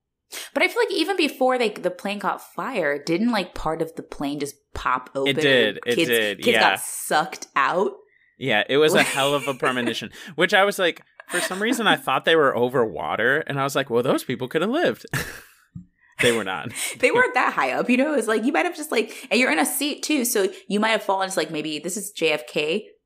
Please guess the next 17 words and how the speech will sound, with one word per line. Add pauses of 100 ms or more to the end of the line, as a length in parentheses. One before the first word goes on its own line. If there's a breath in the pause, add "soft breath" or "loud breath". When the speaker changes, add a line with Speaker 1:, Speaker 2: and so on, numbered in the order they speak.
(120)
Speaker 1:
Um,
w-,
would
they
be
near
the
Hudson?
I
don't
know. (280)
But
you
land
on
the
Hudson,